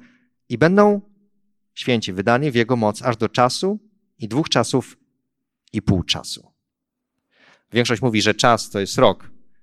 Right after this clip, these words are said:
więc zaczyna Bóg liczyć tak. „I będą wydani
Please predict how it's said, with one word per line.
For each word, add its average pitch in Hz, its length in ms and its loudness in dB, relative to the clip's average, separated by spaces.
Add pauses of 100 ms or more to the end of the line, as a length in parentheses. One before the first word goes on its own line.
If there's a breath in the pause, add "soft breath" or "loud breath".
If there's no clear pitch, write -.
(460)
więc 113 280 -4 (100)
zaczyna 120 440 2
Bóg 110 300 -6
liczyć 120 240 -6
tak. 92 220 -4 (200)
„I 117 60 -10
będą 135 220 0
wydani 113 480 2